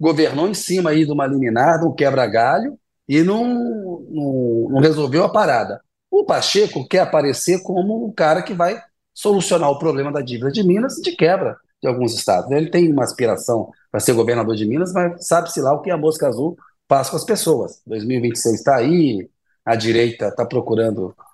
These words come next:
o seu candidato, o Lula, por hora, tende a ser candidato à reeleição, mas no Brasil, de dois mil e vinte e quatro agora, no momento que a gente fala, é, comecinho de abril, comecinho de abril, né? Estamos comecinho de abril, é isso, comecinho de abril.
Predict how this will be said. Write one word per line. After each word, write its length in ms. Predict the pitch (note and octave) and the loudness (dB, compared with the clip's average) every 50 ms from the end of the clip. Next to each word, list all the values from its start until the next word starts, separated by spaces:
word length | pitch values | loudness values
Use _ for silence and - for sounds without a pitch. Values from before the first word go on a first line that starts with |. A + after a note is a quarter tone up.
| _ - | _ -8
o 80 | G#2+ | -6
seu 200 | - - A#2+ A2+ | 0 2 2 2
candidato, 760 | - C3 C3 B2+ B2+ A#2+ C3 D3 F3 F3+ D#3+ A#2+ - - C3 | 2 2 0 0 0 2 2 2 2 2 2 0 -2 -2 -4
o 40 | C3 | -2
Lula, 260 | B2 B2 B2 A#2+ A#2+ | -2 0 0 -2 -2
por 180 | - B2 A#2+ A#2 | -2 -2 0 2
hora, 340 | A2+ A2 G#2+ G#2 G2 F2+ - _ _ _ _ _ _ _ _ _ _ _ _ _ _ _ | 2 2 2 0 -2 -6 -8 _ _ _ _ _ _ _ _ _ _ _ _ _ _ _
tende 260 | - B2 B2 A#2 A2 | -4 -4 -2 0 -2
a 60 | F#2+ | -2
ser 140 | - - A2+ | -2 -2 -2
candidato 440 | - A#2 G#2 G2+ A2+ A#2 A2+ - A2+ | -2 -2 0 2 2 2 2 2 -2
à 40 | |
reeleição, 600 | G2+ A2 A2+ A2+ A2+ A2+ A2 - - D3 F3 G3+ | -4 -4 -4 -4 -4 -4 -6 -4 -2 -2 -2 -2
mas 320 | G#3 D#3 E3 F3+ F3 E3 E3+ | -2 -2 -2 -2 -2 -2 0
no 80 | E3+ | 2
Brasil, 560 | D#3 E3 D#3+ D3 C3 A2 B2 C#3+ D#3+ F3+ - - _ _ _ _ _ _ _ _ - | 2 4 4 2 2 -2 -4 -4 -4 -4 -6 -10 _ _ _ _ _ _ _ _ -6
de 60 | B2+ | -2
dois 180 | C3+ C#3+ B2+ B2 | 0 0 0 2
mil 140 | D3 D3+ | 0 0
e 40 | D3 | 0
vinte 180 | C#3+ E3 D3+ - | 0 -2 -4 -6
e 60 | - | -4
quatro 300 | - C#3 C3 B2 - C3 | 0 0 0 0 0 0
agora, 400 | A2 A2 A2+ G#2+ G#2 G#2 - - _ - | 0 2 2 0 0 0 -4 -8 _ -8
no 60 | A#2+ | -6
momento 240 | G#2+ A2 B2 - - | -4 -4 -4 -2 -2
que 60 | A2+ | 0
a 40 | A2+ | 0
gente 220 | B2+ B2 - - | 0 0 0 2
fala, 380 | - A#2 G#2+ G2+ G2+ G2 F#2+ - _ _ _ _ _ _ _ - | 2 4 4 4 2 -2 -6 -8 _ _ _ _ _ _ _ -8
é, 920 | F2 A#2 A2 G#2+ G#2+ G#2+ G#2 G#2 G2+ G2 G2 F#2+ F#2+ F#2+ F#2+ F#2 F#2 F#2+ - - | -4 0 2 2 2 2 2 2 2 0 0 -2 -2 -2 -4 -4 -6 -8 -6 -2
comecinho 540 | - F3 E3+ B2 A2+ - - E3+ D3 C#3 | 0 2 2 2 2 0 0 0 0 2
de 80 | C3 C3+ | 2 2
abril, 480 | B2 A2+ G#2 G#2+ A2 G#2 G2 E2 - - _ _ - F3+ E3 C#3+ C#3 - - _ _ - - - _ | 0 0 0 -2 -2 -2 -2 -4 -6 -12 _ _ -12 -12 -10 -10 -12 -14 -16 _ _ -20 -20 -16 _
comecinho 340 | - D#3 C3 - - E3 D#3 | -4 -2 -2 0 2 2 2
de 60 | C3+ | 2
abril, 280 | B2+ A#2 A2+ A2+ A2+ A2 | 2 2 2 2 2 2
né? 100 | A#2+ - | 0 -2
Estamos 220 | - - C#3+ C#3+ C#3 | -2 -2 -2 -2 0
comecinho 260 | D#3 D3+ - D#3+ D#3+ | 0 0 0 2 2
de 60 | E3+ | 2
abril, 180 | C#3+ C3 C3 B2+ | 2 2 2 2
é 80 | A#2+ | 2
isso, 180 | G#2+ - - - | 0 -2 -4 -6
comecinho 360 | - C#3 B2+ - - D#3 C#3 | -6 -4 -4 -2 -2 -2 0
de 80 | - - | 0 -2
abril. 460 | - - - - - - - - | -2 0 -2 -4 -4 -4 -8 -8